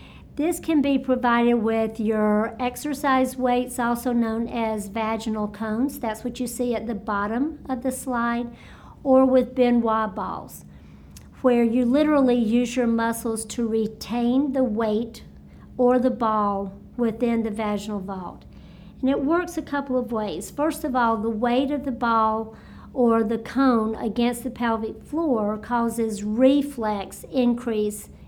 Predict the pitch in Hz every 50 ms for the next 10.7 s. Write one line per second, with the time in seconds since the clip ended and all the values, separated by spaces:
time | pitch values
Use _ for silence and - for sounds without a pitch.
0 | - - - 233 226 220 220 214 214 214 214 202 208 - 220 202 214 - - 208
1 | - - - - - - - - - - - - - - - - - 302 - -
2 | - 269 302 359 349 339 - - 254 233 226 226 233 - - - - - 302 311
3 | 330 - - 247 226 208 208 208 - 247 233 240 233 240 - 254 233 220 254 269
4 | 277 311 330 320 - - - 285 262 254 254 254 - 262 233 240 - 262 247 233
5 | 240 240 240 240 226 226 226 214 - 233 220 214 - 302 320 330 - - 233 226
6 | 226 - - - - - - - - 247 277 311 294 - 294 277 - - - -
7 | 320 359 359 - - - - 214 202 196 208 220 233 - - - - - - -
8 | - - - - 254 247 247 247 240 240 240 254 269 269 254 - 240 233 226 233
9 | - - - 240 247 247 247 262 240 240 233 208 190 - - - - - 233 233
10 | 233 202 190 233 214 208 - - 202 202 - - -